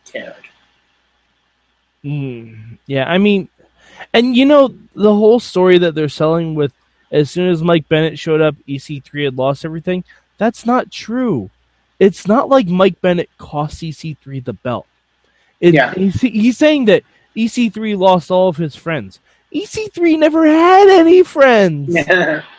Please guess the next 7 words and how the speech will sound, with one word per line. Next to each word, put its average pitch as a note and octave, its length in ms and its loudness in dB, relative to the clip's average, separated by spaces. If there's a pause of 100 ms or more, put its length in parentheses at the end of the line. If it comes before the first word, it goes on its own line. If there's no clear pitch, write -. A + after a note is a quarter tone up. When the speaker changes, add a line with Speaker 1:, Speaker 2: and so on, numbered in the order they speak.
(120)
Speaker 2:
He D4 160 8
had C#4 340 6 (220)
one C4 380 0
friend A#3+ 400 2
in F#3 160 0
Rockstar A3 520 0
Spud D#3 460 -2